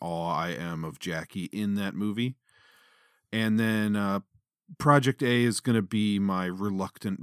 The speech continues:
burn. I still love that movie. It's a five-star film for me, but, um, I think where Police Story just has, like, the most amazing action scene at the end,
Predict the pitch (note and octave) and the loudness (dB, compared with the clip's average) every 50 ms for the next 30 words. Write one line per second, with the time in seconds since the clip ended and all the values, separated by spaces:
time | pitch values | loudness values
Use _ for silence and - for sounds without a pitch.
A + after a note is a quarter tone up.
0 | G2 F2+ G#2+ G#2 G2+ G#2 G#2+ A2 A2+ A2+ A2+ - _ _ _ - F2 - - - | -8 -6 -4 -2 -2 0 0 -2 -2 -6 -8 -14 _ _ _ -10 -6 -6 -4 -4
1 | G#2+ F2+ E2 D#2+ D#2+ - - _ - F2 G2 G#2+ F#2+ G2+ G#2+ G2+ E2 F#2+ G2+ G2 | -4 -4 -4 -6 -8 -10 -12 _ -8 -4 -4 -4 -2 -2 -4 -2 -2 -4 -4 -2
2 | F#2 G2+ F#2+ - - F#2 D#2+ D2 D2+ - - - E2+ D#2+ D#2+ D2+ - - - F2 | -2 -4 -4 -4 -4 -6 -6 -6 -8 -8 -6 -4 -4 -2 -4 -4 -8 -8 -6 -4
3 | D#2+ E2 E2 - - F#2+ F2 F2 F2 F2 - - G2 F#2 F#2+ F#2+ G2 G2+ G2+ - | -4 -4 -6 -6 -6 -6 -4 -4 -6 -8 -8 -8 -6 -4 -4 -4 -4 -6 -8 -14
4 | _ _ - E2 D#2 - _ - F2+ D#2 D2+ D2+ D2+ D2 D2 - _ _ _ _ | _ _ -10 -10 -10 -10 _ -10 -10 -8 -8 -8 -8 -10 -12 -14 _ _ _ _
5 | _ _ _ _ _ _ _ _ _ _ _ _ _ _ - G2+ G#2 G#2+ - - | _ _ _ _ _ _ _ _ _ _ _ _ _ _ -4 -4 -4 -2 -2 0
6 | A2+ G#2+ G2 - - G2 G2 F#2 F2+ F2+ F2 E2+ E2 D#2 - - _ _ _ - | 0 0 0 -2 -2 0 0 2 2 2 0 0 -2 -6 -8 -18 _ _ _ 0
7 | C#3 A2+ A2+ A2+ A2 - - - B2 A2+ A2+ G#2 F#2 F2 G#2 G2 - - G#2 G#2 | 2 2 2 0 0 0 -2 0 0 2 2 0 0 -2 -4 -4 -4 -4 -4 -2
8 | F#2 F2+ - - G2 F2+ E2 - G2+ G2+ G2 F#2+ F#2+ F2 E2+ - A2+ F#2 F2+ F2+ | -2 -2 -2 -2 -4 -4 -4 -4 -6 -4 -2 -2 -2 -4 -4 -4 -4 -2 -2 -2
9 | F2+ F2+ E2+ - G2 F2+ F2+ E2+ E2 E2+ F2 - - - G2 E2+ E2 E2 E2 - | -2 -2 -2 -4 -4 -4 -2 -2 -2 -2 -4 -4 -6 -6 -6 -6 -6 -6 -8 -10
10 | _ _ _ _ - _ _ _ _ _ _ _ - - - A#2 G2 F2 E2+ D#2+ | _ _ _ _ -20 _ _ _ _ _ _ _ -8 -6 -4 -2 -2 -4 -4 -6
11 | E2+ - - F2+ E2 D#2+ D#2 D#2 D2+ D#2+ D2+ D#2+ | -6 -6 -6 -6 -4 -4 -6 -6 -8 -8 -10 -12